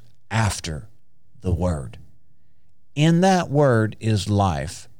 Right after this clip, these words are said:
and in that Word is development, or the necessary nutrients to grow us up. What are we growing into? The fullness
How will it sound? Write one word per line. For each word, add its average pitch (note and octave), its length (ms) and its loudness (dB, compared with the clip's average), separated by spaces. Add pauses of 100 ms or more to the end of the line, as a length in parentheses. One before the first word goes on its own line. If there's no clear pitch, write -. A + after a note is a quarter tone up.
(360)
and B2 180 6
in D3+ 220 4
that D#3+ 280 2
Word G#2 560 4 (180)
is G#2+ 280 4
development, G2 1000 0 (440)
or B2+ 140 4
the A#2 140 2
necessary C3 1080 2
nutrients B2 1040 2 (840)
to F2+ 180 -2
grow F#2+ 800 4 (960)
us G2 540 4 (300)
up. F#2+ 300 2 (840)
What C#3+ 160 4
are F3+ 40 2
we F3 120 4
growing D3+ 340 4
into? D#3+ 420 2 (920)
The F#2 120 -2
fullness C3+ 640 4